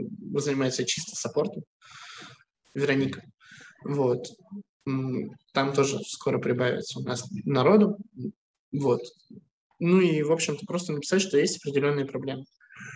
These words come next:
Э, мои контакты всем известны. Опять же, если неизвестны, напишите в чат, вам их скинут.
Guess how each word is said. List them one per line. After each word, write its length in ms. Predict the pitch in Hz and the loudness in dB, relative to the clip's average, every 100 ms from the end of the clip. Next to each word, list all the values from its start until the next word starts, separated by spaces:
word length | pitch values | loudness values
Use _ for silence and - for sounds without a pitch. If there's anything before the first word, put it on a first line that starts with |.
| - - - - _ _ - | -18 -20 -20 -20 _ _ 4
Э, 260 | 147 143 | 8 8
мои 200 | 143 156 | 8 6
контакты 880 | 170 175 185 208 - 156 139 127 127 | 6 2 2 0 6 8 8 6 2
всем 360 | - - 165 151 | -2 0 2 2
известны. 500 | 135 165 180 165 196 - _ | 2 2 2 -2 -4 -6 _
Опять 320 | 156 147 151 151 | -2 4 4 4
же, 120 | 139 | -2
если 440 | 139 147 165 160 | -2 2 2 0
неизвестны, 840 | 147 147 139 143 151 151 - 127 127 | -2 0 0 4 4 4 2 -4 -2
напишите 460 | 127 120 - 143 - | -2 -2 -2 -2 -4
в 60 | |
чат, 360 | - 165 214 208 | -2 4 4 4
вам 260 | 147 160 165 | 4 4 2
их 60 | |
скинут. 360 | - - 127 113 | -2 -4 -6 -6